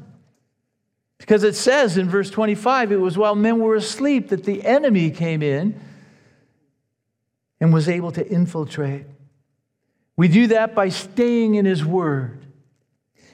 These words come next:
And I know if you're from another church where every Sunday it was a topical message, uh, the verse-by-verse teaching can be se-, can seem a little less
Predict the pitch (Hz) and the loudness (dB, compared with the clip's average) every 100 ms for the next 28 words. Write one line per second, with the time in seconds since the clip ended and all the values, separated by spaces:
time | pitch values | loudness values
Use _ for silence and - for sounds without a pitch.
0 | _ 160 202 247 247 226 170 147 160 180 | _ 2 4 4 4 4 2 0 -4 -10
1 | - 151 135 214 208 214 202 190 180 165 | -10 -10 -2 0 0 0 0 2 -2 -4
2 | - - - _ _ _ _ _ _ _ | -10 -20 -20 _ _ _ _ _ _ _
3 | _ _ _ - 160 175 202 208 202 208 | _ _ _ 0 2 4 2 0 0 -2
4 | 185 180 175 180 170 156 151 - 185 208 | -2 -4 -6 -2 0 0 -2 -2 -2 0
5 | 190 214 196 175 156 143 135 139 180 185 | -2 -2 -2 0 -2 -2 -4 -4 -2 -2
6 | 185 180 165 156 170 170 135 139 160 - | -6 -6 -2 0 -2 -2 -4 -4 -8 -18
7 | - _ _ _ - 143 139 - - 180 | -20 _ _ _ -2 -2 -2 -8 -4 -2
8 | 165 269 285 - 220 208 170 208 202 - | 2 2 0 0 0 0 0 0 0 -4
9 | - 240 240 208 175 165 208 202 214 - | -4 -2 -2 -2 -4 -2 -2 0 -4 -4
10 | 254 262 - - 262 247 320 320 220 214 | -4 -4 -6 -4 -4 -2 -6 0 2 4
11 | 208 196 - - - - _ _ _ _ | 2 0 -4 -14 -20 -20 _ _ _ _
12 | _ _ _ _ _ _ - 156 196 196 | _ _ _ _ _ _ 0 4 4 2
13 | - - | -6 -12